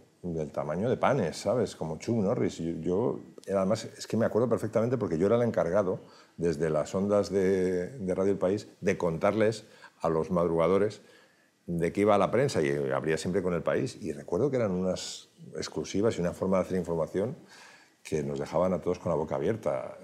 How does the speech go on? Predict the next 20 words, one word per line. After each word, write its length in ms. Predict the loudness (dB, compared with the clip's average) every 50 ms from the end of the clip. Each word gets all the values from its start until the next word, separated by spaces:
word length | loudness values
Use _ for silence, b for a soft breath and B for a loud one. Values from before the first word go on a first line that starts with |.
| -14 -12 -10
Se 260 | -10 -4 -2 -2 -2
decía 840 | -2 -4 -6 -4 -2 2 2 4 4 4 2 2 0 -2 -4 -6 -10 -14
aquello 320 | -6 -4 -2 0 2 2
de 120 | 2 0
que 560 | 0 0 0 0 2 0 0 -2 -4 -6 -8 -10 b b b b b b b _
las 160 | -2 -2 0
conferencias 400 | -2 -4 -2 0 0 2 2 2
de 60 | 2
prensa 220 | 0 0 -2 0
no 80 | 0 0
empezaban 480 | 2 0 -2 0 2 2 2 4 2 0
hasta, 480 | -4 -4 -2 -2 0 0 0 -2 -4 -6 -8 -12 -18 -20 -20 _
hasta 180 | -14 -8 -6 -4
que 80 | -2 0
no 80 | 0
llegaba 300 | 0 2 4 4 4 2
El, 160 | 2 0 -2
El 320 | -4 -4 -4 -4 -4 -4 -4
País, 360 | -6 -4 -2 0 -2 -2 -2
¿no? 160 | -2 -4 -6